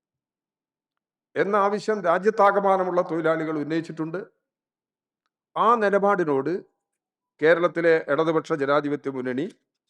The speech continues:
യോജിക്കുകയാണ് ചെയ്യുന്നത്. ഇവിടെ ഈ പ്രശ്നങ്ങളിൽ, ഈ പ്രശ്നങ്ങളെല്ലാം വെച്ച് കേന്ദ്രത്തിന്റെ ജനവിരുദ്ധ നയങ്ങൾ,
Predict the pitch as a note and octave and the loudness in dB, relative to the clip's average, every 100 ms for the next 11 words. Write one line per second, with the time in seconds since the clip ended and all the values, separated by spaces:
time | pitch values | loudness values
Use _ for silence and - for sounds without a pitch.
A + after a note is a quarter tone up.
0 | _ _ _ _ _ _ _ _ _ _ | _ _ _ _ _ _ _ _ _ _
1 | A#2 C#3+ G3 G3 D3+ D3+ B2+ A#2+ G#2 E2+ | -2 2 4 2 2 4 4 0 -6 -10
2 | D#2 - _ _ _ _ _ _ _ _ | -12 -20 _ _ _ _ _ _ _ _
3 | _ _ _ _ _ _ _ _ _ _ | _ _ _ _ _ _ _ _ _ _
4 | _ _ _ _ _ _ _ _ _ _ | _ _ _ _ _ _ _ _ _ _
5 | E3+ A3 A3+ G#3+ G#3+ - - - _ _ | -2 2 2 2 0 -8 -16 -20 _ _
6 | _ - A3+ A#3+ G3+ - F3+ A#2+ G2 A#2 | _ -6 -4 -4 -4 -2 0 -2 -6 -10
7 | G#3+ - G3 - A3+ G3+ F#3 F3+ C3 - | -8 -6 -6 -2 0 2 2 0 -2 -8
8 | - _ _ _ _ _ - D3 F3 F3+ | -20 _ _ _ _ _ -2 -2 0 -2
9 | F3 E3+ E3+ D3 F3 F3 E3 D#3+ D3+ D3+ | -4 -6 -4 -2 -2 -2 -2 -2 0 0
10 | E3 E3+ | 0 -2